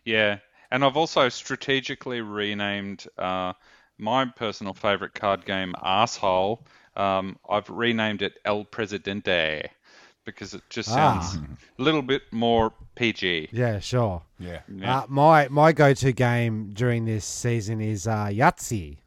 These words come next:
Speaker 2: Love a good Yahtzee.
Speaker 1: Do you?
Speaker 2: Yeah.
Speaker 1: Okay. I've, I've
Speaker 3: I'd agree.
Speaker 2: I highly
Speaker 3: I'm,
Speaker 2: recommend
Speaker 3: I'm
Speaker 2: it.
Speaker 3: down with that.
Speaker 1: Yeah, I, I don't know that I've ever really given Yahtzee much of a go.
Speaker 2: Oh man, you got, you, you got a yachts.
Speaker 1: Yeah. Okay.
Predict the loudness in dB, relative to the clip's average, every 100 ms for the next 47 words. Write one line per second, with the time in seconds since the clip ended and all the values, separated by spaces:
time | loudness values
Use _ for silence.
0 | _ -4 0 2 2 2 4 2 2 -2
1 | -10 -6 -2 2 0 -2 _ -4 0 0
2 | -2 -2 -2 -2 -6 -6 -6 -6 0 2
3 | 2 0 0 0 2 4 4 2 2 0
4 | -2 -4 -4 -4 -8 -8 -6 -2 -2 -2
5 | -4 -6 -6 0 0 0 0 0 2 2
6 | 2 2 0 -2 -2 0 0 0 -4 -6
7 | -2 2 2 2 -2 -6 -4 -2 0 -2
8 | -4 -8 -6 -8 -10 -10 -8 -8 -4 -2
9 | 0 -2 -8 _ -4 -2 -2 -4 0 0
10 | 0 -4 -12 -8 -8 -6 -8 -8 -10 _
11 | _ -4 -4 2 2 2 0 0 0 -6
12 | -10 -12 -12 -10 0 4 4 0 -12 -20
13 | -12 -12 -4 -4